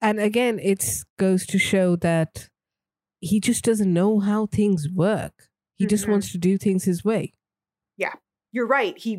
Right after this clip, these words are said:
Speaker 2: really doesn't understand that there are steps that have to be taken. This could have been done. He could have made this decision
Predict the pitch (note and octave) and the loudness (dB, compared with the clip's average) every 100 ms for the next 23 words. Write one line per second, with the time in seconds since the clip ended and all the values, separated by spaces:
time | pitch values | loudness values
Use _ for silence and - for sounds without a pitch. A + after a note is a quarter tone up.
0 | F3 A#3 B3 B3 A#3+ - A3 G#3+ A#3 G#3+ | -6 -4 -2 -2 -6 -2 -2 -2 -4 -4
1 | A3 A3 - A#3+ A#3 G3+ F3+ G#3+ G3+ - | -4 -6 -2 -2 0 -2 -2 -2 -2 -4
2 | - A#3+ B3+ - A#3 A3+ A3+ A3+ G#3+ A#3 | -4 -4 -4 -6 -4 -2 -4 -8 -8 -2
3 | A#3+ G#3 - - _ G#3+ D#4 G4+ - F4 | -2 -2 -8 -20 _ -2 -2 -2 -4 -2
4 | F4 C#4+ A3 C4+ A#3+ G3 G#3 G#3+ A#1 - | 0 -2 -2 -2 0 -2 0 0 -2 -12
5 | _ _ _ _ - C#4+ D4+ - D#4+ E4+ | _ _ _ _ -4 -2 -2 -4 -2 0
6 | F4+ E4 - _ _ _ _ G#3+ A#3 C4+ | 0 -2 -10 _ _ _ _ -2 0 0
7 | D4 A3+ B3 A3+ - A3 - G#3 G#3 G3 | -2 -2 -2 -2 -6 -10 -8 -6 -4 -2
8 | G3 F3 F3 | -2 -4 -10